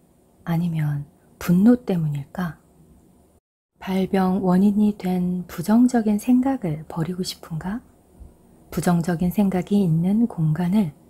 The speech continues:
긍정적인 확신의 말로 대신 채우고 싶은가?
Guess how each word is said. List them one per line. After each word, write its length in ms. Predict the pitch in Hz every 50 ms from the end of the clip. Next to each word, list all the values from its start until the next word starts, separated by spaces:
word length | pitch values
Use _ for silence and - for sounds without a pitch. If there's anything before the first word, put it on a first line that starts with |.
| - _ _ _ _ _
긍정적인 800 | - - 175 175 180 - 233 240 233 - 202 180 - 180 175 175
확신의 520 | 180 - - - - - - 285 285 285
말로 520 | 254 208 175 156 156 156 175 202 190 151 - - _ _ _ _ _ _ _ -
대신 500 | - - 156 - - 175 165 165 165 - - _ _ _ _ _
채우고 340 | - - - 277 269 - 226
싶은가? 580 | - - - - - 185 170 175 202 240 247